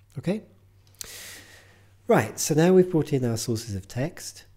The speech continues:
um, it's time that we describe them a little differently. So if you remember before when we created the research journal, we shifted here to this,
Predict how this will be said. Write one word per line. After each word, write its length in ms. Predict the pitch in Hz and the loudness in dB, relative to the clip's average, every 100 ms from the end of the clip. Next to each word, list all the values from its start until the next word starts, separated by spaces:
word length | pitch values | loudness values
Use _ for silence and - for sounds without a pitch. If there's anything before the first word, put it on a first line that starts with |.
| _ | _
um, 540 | - 117 117 113 117 113 | -6 -2 0 -2 -4 -8
it's 180 | - - | -12 -12
time 340 | - 139 151 | -8 -4 -2
that 100 | 151 | -2
we 180 | 127 123 | -2 -4
describe 680 | 120 - 110 - - 139 147 | -4 -8 -8 -6 0 0 0
them 300 | 120 104 104 - - | -2 -4 -6 -12 -8
a 40 | |
little 400 | 110 104 104 - | -4 -2 -4 -6
differently. 580 | 107 151 - 107 87 95 _ | -4 -6 -6 -12 -14 -20 _
So 360 | - - 131 127 | -14 -4 -2 0
if 160 | 127 | -2
you 80 | 147 | -4
remember 300 | 147 160 190 | -2 0 -2
before 340 | 180 151 156 143 | -4 -2 2 2
when 140 | 135 | 2
we 80 | 123 | 0
created 420 | - 123 120 113 | -2 -4 -2 -2
the 80 | 110 | -4
research 520 | 107 107 - 190 - | -4 -4 -4 -4 -6
journal, 440 | - 101 95 104 123 _ - - - _ - | -6 -4 -4 -8 -12 _ -20 -20 -20 _ -4
we 360 | 120 120 120 120 - | 0 0 -2 -8 -14
shifted 480 | - - 156 - - | -10 -8 -8 -6 -2
here 220 | - 123 | 0 0
to 140 | 120 | -4
this, 360 | 113 113 107 - | -4 -4 -4 -8